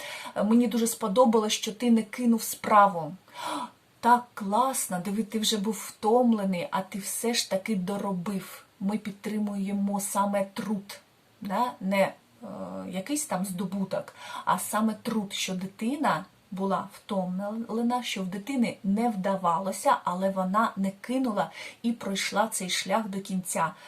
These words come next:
Дуже, якщо це відбувається, дуже зосереджуйте на цьому увагу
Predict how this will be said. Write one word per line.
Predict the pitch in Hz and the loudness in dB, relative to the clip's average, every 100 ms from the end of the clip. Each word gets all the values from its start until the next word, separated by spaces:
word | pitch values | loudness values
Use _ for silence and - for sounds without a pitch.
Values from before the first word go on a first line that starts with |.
| - | -14
Дуже, | - 180 202 226 254 262 | -8 -6 -4 -2 -2 -4
якщо | 233 - - 196 | -4 -4 -6 -6
це | 196 196 | -6 -4
відбувається, | 190 190 185 180 185 220 240 - 180 | -4 -6 -8 -2 2 4 2 -2 -8
дуже | 170 208 208 | -6 -6 -6
зосереджуйте | 196 190 185 180 214 202 170 170 - | -6 -8 -2 0 0 -2 -8 -8 -4
на | 185 180 | -4 -4
цьому | - 202 190 | -2 -2 -2
увагу | - 185 180 196 247 196 175 | -4 -6 2 6 6 4 -8